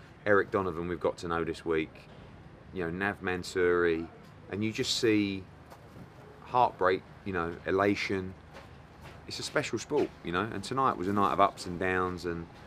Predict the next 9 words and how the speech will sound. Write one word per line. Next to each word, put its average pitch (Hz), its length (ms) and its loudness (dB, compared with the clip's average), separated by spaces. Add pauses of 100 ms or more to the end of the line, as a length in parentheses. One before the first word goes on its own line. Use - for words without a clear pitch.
(160)
just - 180 -10
another 117 280 -2
thrilling 110 580 -2
night, 113 320 -6
thrilling 123 560 -2
night. 73 180 -8 (680)
And, 92 280 -2
um, 90 380 2 (680)
yeah, 101 220 2